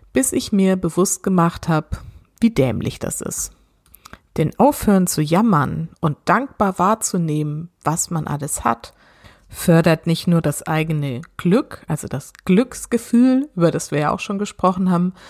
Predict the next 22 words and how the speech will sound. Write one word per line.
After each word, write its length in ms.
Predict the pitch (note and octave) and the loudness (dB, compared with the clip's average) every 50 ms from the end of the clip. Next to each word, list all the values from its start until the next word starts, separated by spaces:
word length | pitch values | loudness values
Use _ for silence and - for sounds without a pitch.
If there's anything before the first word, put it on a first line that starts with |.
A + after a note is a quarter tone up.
| - - - - _ | -20 -20 -20 -20 _
sondern, 640 | _ - - E3 D#3+ F3+ G#3 A3+ A#3+ B3 B3+ C4 C#4 - _ - | _ -2 0 2 2 4 4 4 4 2 2 -2 -4 -6 _ -8
das 180 | - C3 - - | -8 -6 -6 -4
haben 180 | C#3+ D3+ D#3 | -4 -6 -4
tatsächlich 420 | - D#3 C#3+ - - G3+ - - - | -6 -6 -6 -6 -6 -4 -2 -4 -4
auch 60 | D3 | -2
Studien 520 | - - - - F#3+ A3 A3+ A#3+ A#3+ A#3 | -4 -6 -4 -4 -4 -2 -2 -2 -2 -2
ergeben, 560 | A3 - G3 F3+ - G#3 G#3+ G#3 G#3 G#3+ A3 A3 - - - - - - _ | -2 -4 -4 -4 -2 -2 -2 0 -2 -2 -4 -6 -10 -16 -20 -20 -20 -12 _
es 140 | - F3+ - | -8 -6 -6
ist 200 | G3 F3+ - - | -4 -4 -2 0
langfristig 1120 | - E3+ E3+ F3 G#3+ B3+ C4 - - - - A3+ A3+ - - - G3 G3+ - - - - - _ _ _ | 2 2 4 4 2 2 -2 -4 -4 -2 -2 0 0 -2 -2 0 -2 -2 -2 -6 -12 -14 -16 _ _ _
förderlich 800 | _ - - - A3 A3+ C4 B3+ A#3+ A#3 A3 G3+ G3+ - - | _ -18 -4 0 2 4 4 4 4 4 4 2 0 -4 -4
für 100 | - F3+ | -6 -6
die 120 | D#3+ E3 D3+ | -6 -4 -6
Gesundheit, 1080 | - F3+ - - - B3 B3+ B3+ B3 - - G#3+ G3 G3 G3 G3 G3 - - - - | -4 -4 -4 0 2 2 2 2 0 0 0 2 2 2 2 2 0 -4 -10 -8 -6
den 100 | F3 E3+ | -4 -4
beruflichen 680 | E3+ F3+ - G3 G#3+ A3 - - - G#3 - - F#3+ - | -2 -2 -2 -2 -2 -2 -2 -4 -6 -6 -4 -6 -6 -6
Erfolg, 760 | - F#3+ - - - - E3+ E3+ E3+ E3+ F3 F3 F3 - - | -6 -8 -8 -4 -2 0 2 2 4 2 2 0 -2 -8 -8
den 140 | - G3 G#3 | -8 -6 -6
privaten 600 | - - - A3+ A3+ A3 A#3 C4 B3+ - A#3+ G#3 | -4 -2 -2 0 2 2 2 2 0 -2 -4 -4
Erfolg, 640 | - G3 G3 - - F#3+ F3+ F3+ F3+ F3+ F3+ - - | -2 -4 -4 -2 0 2 4 4 2 2 -2 -6 -10
die 80 | - | -4
Beziehung, 680 | F3+ - F#3 - - - B3 B3 B3 G#3+ G3+ G3+ G3+ G#3 | -4 -2 -2 -2 -2 -2 0 2 2 2 2 0 -2 -4